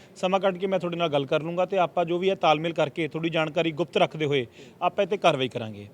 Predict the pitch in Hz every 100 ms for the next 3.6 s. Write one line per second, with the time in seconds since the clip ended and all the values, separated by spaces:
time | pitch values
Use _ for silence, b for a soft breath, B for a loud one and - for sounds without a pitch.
0 | b b - 190 190 202 208 208 202 196
1 | 196 196 175 180 190 196 196 165 175 160
2 | 170 202 - 185 160 151 135 160 165 175
3 | 180 156 151 160 139